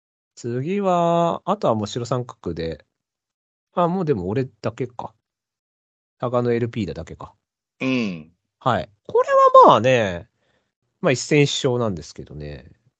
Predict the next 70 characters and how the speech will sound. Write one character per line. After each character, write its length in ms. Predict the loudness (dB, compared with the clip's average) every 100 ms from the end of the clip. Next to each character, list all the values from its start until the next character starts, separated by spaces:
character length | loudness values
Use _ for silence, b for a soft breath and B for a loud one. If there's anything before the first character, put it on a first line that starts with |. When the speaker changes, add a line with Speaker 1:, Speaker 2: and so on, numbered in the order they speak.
| _
Speaker 2:
う 80 | -10
ん。 60 | -6
Speaker 1:
は 180 | -6 -8
い。 80 | -14 _ _ _ -16
一 160 | -4
応 60 | -2
前 160 | 0 0
走 180 | 0 -2 -2 -6 _ _ _ -10
の 100 | -4
内 220 | 0 2
容 200 | 4 2
が、 280 | 4 2 2 _ _ _ _ _
ま 60 | -2
あ、 20 |
一 140 | 4
応 60 | 4
内 200 | 4 4
枠 280 | 4 4 2
で、 280 | 2 0 -4 _ _ _ -10
Speaker 2:
う 40 |
ん。 20 | -6
Speaker 1:
ま 0 |
あ、 20 |
ち 100 | -4
ょ 40 |
っ 40 | -4
と 100 | -4
苦 240 | -2 -2
し 140 | 0 -2
み 140 | -2
つ 120 | -6
つ 180 | -12 -10
も、 280 | -8 -8 -10 -8
ち 80 | -6
ょ 20 |
っ 20 |
と 80 | -6
か 100 | -4
か 120 | -2
り 120 | 0
気 80 | -2
味 120 | -2
だ 100 | 0
っ 80 | -2
た 140 | -2 -6
ん 80 |
で 100 | -6
す 200 | -12 -14
け 120 | -8 0
ど、 240 | 0 0 b b b
ま 60 | -2
あ、 40 |
な 80 | 0
ん 40 |
と 80 | 0
か 80 | -6
制 200 | -2 0
御 120 | 0
し 60 | -6
て 100 | -4
三 160 | -2
十 80 | -2
三 160 | -4 -4
秒 100 | -4
五 140 | -6
で 80 | -6
上 120 | -8
が 100 | -8
っ 60 | -10
て、 360 | 0 0 0